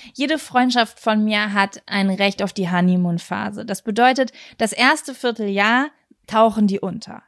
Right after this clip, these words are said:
Das ist normal. Aber, also nicht komplett, aber dann, das ist halt, da geht man sich noch gar nicht auf den Sack und möchte am liebsten im Körper von einem anderen leben. So war das bei mir immer und das hab ich auch immer bei vielen anderen beobachtet.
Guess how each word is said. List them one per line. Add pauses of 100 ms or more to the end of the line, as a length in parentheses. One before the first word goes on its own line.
Das
ist
normal. (1040)
Aber, (160)
also
nicht
komplett,
aber
dann,
das
ist
halt, (180)
da
geht
man
sich
noch
gar
nicht
auf
den
Sack
und
möchte
am
liebsten
im
Körper
von
einem
anderen
leben.
So
war
das
bei
mir
immer
und
das
hab
ich
auch
immer
bei
vielen
anderen
beobachtet.